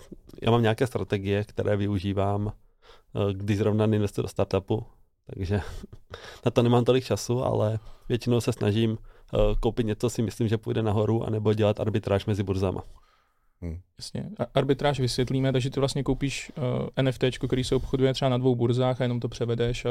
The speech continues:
Speaker 3: vyděláš na té rozdílní ceně, by se dalo říct.
Speaker 1: Jo. S tím, že u N F T ček je to trochu složitější, že to není jako krypto nebo akcie,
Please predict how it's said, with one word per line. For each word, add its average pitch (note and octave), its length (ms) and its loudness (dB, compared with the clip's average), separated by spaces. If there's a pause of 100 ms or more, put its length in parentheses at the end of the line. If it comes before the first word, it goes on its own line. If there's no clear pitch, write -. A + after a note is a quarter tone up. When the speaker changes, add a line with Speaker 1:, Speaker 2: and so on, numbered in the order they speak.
(260)
Speaker 3:
vyděláš A#2+ 360 -2
na B2 80 -2
té B2+ 100 -6 (140)
rozdílní A#2 500 2
ceně, A2 240 -2
by A2+ 80 -4
se A#2+ 140 -6
dalo A#2+ 220 -4
říct. A#2 260 -10 (100)
Speaker 1:
Jo. A2 180 0 (400)
S - 120 -20
tím, A2+ 140 2
že B2 100 4
u B2+ 100 2
N B2 100 4
F A#2 80 0
T A#2 120 2
ček A#2 120 -2
je A#2 60 2
to A#2 80 2
trochu A#2 260 -4
složitější, A2 640 -2
že G#2+ 100 0
to A2 120 -4
není A2 260 0
jako A2 220 -2
krypto G#2+ 460 -4 (520)
nebo G#2+ 300 4
akcie, A2 440 -2